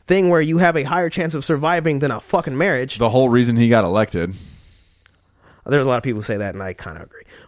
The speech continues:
Speaker 1: But he's going to, uh, you know, believe in science, and then they're gonna get this vaccine, and then they're gonna, are they gonna mandate the shots? 'Cause I'm not taking that fucking shot.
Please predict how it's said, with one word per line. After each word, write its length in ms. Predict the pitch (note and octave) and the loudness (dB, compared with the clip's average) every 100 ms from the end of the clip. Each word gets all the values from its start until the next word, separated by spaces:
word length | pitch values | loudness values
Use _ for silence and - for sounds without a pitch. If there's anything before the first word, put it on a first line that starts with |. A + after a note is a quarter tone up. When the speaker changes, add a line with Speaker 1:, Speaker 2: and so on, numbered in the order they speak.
| - | -2
Speaker 1:
But 260 | C#3 B2 _ _ _ _ _ _ - | -2 -2 _ _ _ _ _ _ -4
he's 260 | A#3 B3 | -2 -2
going 340 | G3+ A#3+ A#3 G#3 | 0 2 2 0
to, 580 | G3+ F3+ E3 D3 G2 A2 | 0 2 2 0 -4 -8
uh, 0 | |
you 140 | D#3 | -4
know, 240 | C#3+ A#2 A#2+ - - | -4 -4 -8 -14 -4
believe 240 | D3 G3 F#3 | 2 2 0
in 80 | C3+ | 0
science, 540 | - A3+ F3+ A#2 - | 2 2 2 -2 -6
and 100 | A#2 | -6
then 220 | A2+ A2 | -6 -4
they're 100 | A#2 | -2
gonna 160 | B2+ A#2+ | 0 0
get 140 | D#3 | 0
this 140 | D#3 C#3+ | -2 0
vaccine, 440 | D#3 D3 F3 F3 | -2 0 0 0
and 140 | C3 B2 | 0 0
then 220 | B2 A#2+ | -4 -2
they're 100 | A#2+ | -2
gonna, 360 | C3 B2+ A2+ - - | 0 0 -2 -6 -2
are 80 | C#3+ | 0
they 80 | E3+ | 2
gonna 160 | G#3+ | 2
mandate 600 | G3+ F3+ F#3 A3 G#3+ A3 | 2 2 2 2 2 0
the 120 | B3 B3 | -2 -2
shots? 480 | - C4+ - - - _ _ _ - _ | 0 -2 -2 -6 -12 _ _ _ -20 _
'Cause 120 | - | 2
I'm 60 | D4+ | 4
not 100 | E4 | 4
taking 180 | B3+ G#3+ | 4 4
that 100 | D3 | 2
fucking 200 | D#3+ C#3 | 0 0
shot. 300 | - C3+ - | -2 -2 -4